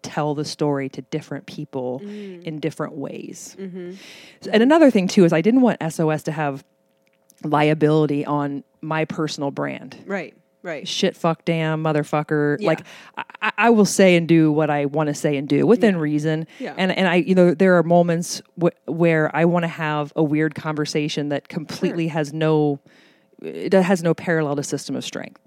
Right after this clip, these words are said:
Speaker 2: Yeah.
Speaker 1: So
Speaker 2: You're allowed to do that.
Speaker 1: tha-, and
Speaker 2: Yeah.
Speaker 1: that's, you know, t-, so naming the show was a, was a challenge.
Speaker 2: Mm.
Speaker 1: I mean, think about the internal dialogue, right? So we all have this resistance in our head. You know, "You suck, you're not good enough. Who are you to think you can do whatever?"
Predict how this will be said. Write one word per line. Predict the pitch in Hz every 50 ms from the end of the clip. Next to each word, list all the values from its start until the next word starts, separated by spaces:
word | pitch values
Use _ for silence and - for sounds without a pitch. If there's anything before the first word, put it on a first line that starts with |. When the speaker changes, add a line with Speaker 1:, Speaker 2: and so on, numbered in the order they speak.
| _
Speaker 2:
Yeah. | - 185 - - _ _ _ _ _ _ -
Speaker 1:
So | - 196 196 185
Speaker 2:
You're | 180
allowed | 175 160 123 120 - -
to | - -
do | - - -
that. | - - -
Speaker 1:
tha-, | 208
and | 180 208 208
Speaker 2:
Yeah. | 214 226 247
Speaker 1:
that's, | 240 - - 185
you | 196 202
know, | 196 180 170 147
t-, | - - -
so | - - 190
naming | 175 160 160 170 208 277 311 262
the | 160 127
show | - - 160 143
was | 139 143 143
a, | 147 127 - - _ -
was | 151 147 131
a | 127
challenge. | - - 147 147 170 175 110 - - - - - 202
Speaker 2:
Mm. | 214 220 214 214 208 196 175 156 156 156 175 170 _ _ _ _ -
Speaker 1:
I | 202
mean, | 196 180
think | 160 - 220 240 233
about | 240 233 202 190
the | 190 156
internal | - 156 156 147 - 180 170 156 151
dialogue, | 139 151 - 147 156 156 135 123 120 123 117
right? | 127 131 147 139
So | - 160
we | 147 156
all | 156 165 170
have | 170 165 165 156
this | 156 151 - -
resistance | 151 151 - 156 151 - - 156 151 -
in | - 147
our | 143 143 139
head. | 135 147 131 127 131 131 - _ _ _ _ _ _ _ _ _
You | - 160
know, | 139
"You | 135 131 135 160 175
suck, | 170 - - 151 135 135 147 - -
you're | 151 160
not | 160 147 135 127
good | 139 135 135
enough. | 139 139 135 135 135
Who | - - - 202
are | 196 175
you | 156 151 160 165
to | 170
think | - - 156 143 143 -
you | 147
can | - - 139
do | 139 139 135
whatever?" | 131 139 139 156 160 143 135 -